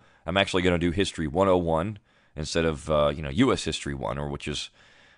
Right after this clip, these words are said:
uh, oftentimes a two hundred level course in college. So I'm gonna talk about, uh, the English political tradition and how that influenced the United States. So you gotta go back,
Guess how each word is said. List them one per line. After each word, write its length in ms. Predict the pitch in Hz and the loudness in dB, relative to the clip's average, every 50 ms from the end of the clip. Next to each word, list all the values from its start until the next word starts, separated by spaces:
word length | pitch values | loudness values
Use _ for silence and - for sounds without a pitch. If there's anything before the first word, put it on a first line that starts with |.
| _ - | _ -8
uh, 40 | 65 | -6
oftentimes 640 | 65 69 73 85 85 - 80 76 - 80 71 71 65 | -2 2 2 2 2 2 -6 -4 -2 -4 -4 -2 -6
a 80 | 67 | -8
two 220 | 65 - - 131 110 | -4 0 0 2 4
hundred 180 | 104 98 82 | 4 4 4
level 220 | 80 82 78 69 76 | 4 2 0 0 -2
course 260 | - 82 76 69 - | -4 -4 -4 -4 -4
in 80 | 69 67 | -10 -6
college. 320 | - 65 65 67 73 - | -4 -4 -4 -4 -4 0
So 80 | - 101 | 0 2
I'm 60 | 98 | 2
gonna 120 | 104 101 | 2 0
talk 240 | 95 - 110 113 - | 4 6 4 4 6
about, 340 | 107 95 90 87 - - _ _ _ _ _ - _ _ _ _ _ _ _ _ _ - - - - - - - - - - _ _ _ | 4 4 4 4 4 -2 _ _ _ _ _ -20 _ _ _ _ _ _ _ _ _ -20 -20 -20 -20 -20 -20 -20 -20 -20 -20 _ _ _
uh, 340 | 90 85 82 82 82 82 80 - _ - | 2 2 2 2 2 0 -2 -4 _ -8
the 140 | - 87 98 | -2 0 0
English 420 | - - 110 127 135 139 120 - - | 0 2 0 2 4 2 2 2 0
political 360 | - 98 90 87 - - 80 | 2 2 2 2 2 -2 -4
tradition 520 | - 80 67 62 65 - - 71 78 85 - _ - - _ | -4 -4 -6 -6 -8 -6 -6 -6 -6 -8 -12 _ -20 -14 _
and 140 | - 82 85 | -4 0 2
how 160 | 113 101 104 | 6 4 6
that 200 | 98 101 92 - - | 8 8 6 6 4
influenced 520 | 104 104 104 - - 90 87 87 85 - | -2 -2 -2 -2 -2 0 0 0 -2 -2
the 80 | - 85 | -4 -4
United 280 | 78 69 69 73 73 | -2 -2 -6 -6 -6
States. 460 | - - - 143 131 80 - - - - _ - _ - - - - - - _ | -4 0 2 2 2 2 -2 -6 -14 -14 _ -20 _ -20 -20 -20 -20 -20 -20 _
So 140 | _ - - | _ -2 2
you 160 | 120 120 120 | 4 4 4
gotta 320 | 110 - 127 139 165 185 175 | 4 6 6 8 8 6 6
go 200 | 143 135 120 110 | 6 6 4 4
back, 520 | 82 76 71 58 50 50 - - - - | 4 2 0 0 0 -2 -6 -12 -20 -20